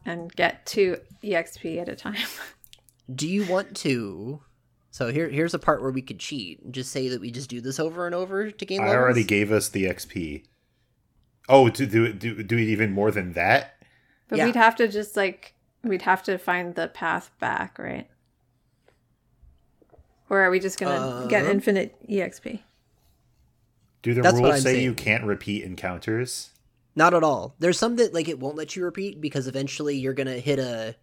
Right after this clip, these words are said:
Speaker 2: one of the checks, one of the, um, what do they call it? The mark checks.
Speaker 1: Mm-hmm.
Speaker 2: Eventually
Speaker 3: Um,
Speaker 2: there are mark checks that will prevent you from redoing stuff, but there's nothing to prevent you from farming, and the guide
Speaker 1: <laughs>
Speaker 2: recommends it.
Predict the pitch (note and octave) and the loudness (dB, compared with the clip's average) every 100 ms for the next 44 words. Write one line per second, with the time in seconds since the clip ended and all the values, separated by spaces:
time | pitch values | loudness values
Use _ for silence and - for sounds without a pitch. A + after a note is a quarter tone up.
0 | - - - _ _ C#3+ C#3 B2+ - C#3 | -20 -20 -20 _ _ -4 -2 -4 -4 -6
1 | C#3 - - C3+ B2+ B2 A#2+ A2 A#2 A2 | -6 -12 -8 -6 -4 -2 -4 -4 -6 -6
2 | G#2 G2 D2+ - _ _ _ _ _ _ | -6 -8 -10 -16 _ _ _ _ _ _
3 | _ _ C#3+ A#2+ A2+ C3+ - - F#3 - | _ _ -4 -2 -2 -4 -2 0 -2 -2
4 | - - _ _ _ _ _ _ _ _ | -14 -16 _ _ _ _ _ _ _ _
5 | G#3 G#3 F#3+ F3+ - _ _ _ _ - | -6 -4 -4 -10 -16 _ _ _ _ -4
6 | - A2 G#2+ G#2+ G#2+ C#3 B2+ B2+ C3+ - | 2 4 4 4 4 2 2 -2 -2 -2
7 | C#3+ D#3+ C#3+ B2 B2 A#2 C3 C#3 C#3+ C#3 | -2 -2 -2 -4 -6 -6 -6 -4 -4 -2
8 | D3+ D3+ - E3+ F3 C3+ B2 D3+ D#3 F3+ | -4 -4 -2 -2 -2 -6 -4 -2 0 0
9 | F3 D#3 D3 C#3 C3+ B2 - A2+ C3 D#3+ | 0 0 -2 -2 -6 -6 -4 -4 -4 -4
10 | D#3 F#2 B2 A#2 - B3+ C#4+ C#4+ F4+ - | -6 -6 -8 -10 -8 6 8 8 4 0
11 | - A2+ F#2+ E2 | -4 -8 -10 -12